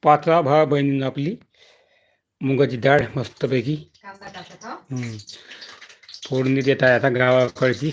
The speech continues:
Speaker 1: खास फोडणी चुलीवरची. आता हे कसं आहे, अंधारा पडलं ना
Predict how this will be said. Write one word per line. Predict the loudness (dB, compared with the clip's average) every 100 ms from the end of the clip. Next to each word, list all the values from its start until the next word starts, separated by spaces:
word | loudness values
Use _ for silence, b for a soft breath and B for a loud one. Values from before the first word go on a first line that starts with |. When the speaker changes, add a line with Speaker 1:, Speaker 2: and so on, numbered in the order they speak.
| -4
Speaker 1:
खास | -2 -2 -4 -6
फोडणी | -2 0 0 -2 -6 -14 -20 -20 -20 B B B B -20
चुलीवरची. | -8 -4 0 0 0 -2 -4 -4 -16 B B B B B -20 -12
आता | -2 4
हे | 6 8
कसं | 6 4
आहे, | 2 4
अंधारा | 4 4
पडलं | 4 0
ना | 0